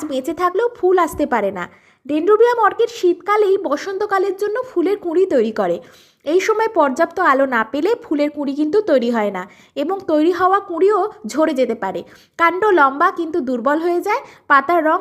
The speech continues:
অস্বাভাবিক গাঢ় সবুজ হয় এবং গাছের সামগ্রিক শক্তি কমে যায়। ডেনড্রোবিয়াম অর্কিডের জন্য প্রয়োজন উজ্জ্বল কিন্তু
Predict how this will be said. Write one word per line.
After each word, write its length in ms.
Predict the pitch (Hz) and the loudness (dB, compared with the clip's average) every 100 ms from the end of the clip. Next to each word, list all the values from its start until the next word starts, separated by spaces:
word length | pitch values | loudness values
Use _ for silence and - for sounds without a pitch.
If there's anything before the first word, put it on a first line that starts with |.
| 370 | -2
অস্বাভাবিক 640 | 294 320 339 320 349 381 269 | -2 -2 -2 0 0 0 -2
গাঢ় 280 | 262 240 330 | 0 0 0
সবুজ 360 | - 285 247 247 | -2 -2 -2 -4
হয় 160 | 226 - | -4 0
এবং 200 | 254 349 320 | 0 0 0
গাছের 360 | 240 240 311 302 | -2 0 -6 -2
সামগ্রিক 460 | 269 240 254 285 - | -4 -2 -4 -6 -4
শক্তি 280 | 247 247 415 | -4 -2 -4
কমে 260 | 359 226 202 | -2 -2 -2
যায়। 200 | 196 196 - - - - | -6 -8 -16 -20 -16 -4
ডেনড্রোবিয়াম 520 | 302 359 453 494 494 | -2 2 4 4 4
অর্কিডের 400 | 370 370 403 415 | 0 0 -2 0
জন্য 140 | 415 427 | -2 -2
প্রয়োজন 440 | 427 320 311 392 427 - | -4 -4 -2 -4 -8 -8
উজ্জ্বল 480 | 349 392 381 285 202 - - | -4 -4 -2 -2 -2 -6 -12
কিন্তু 220 | - 415 | -4 0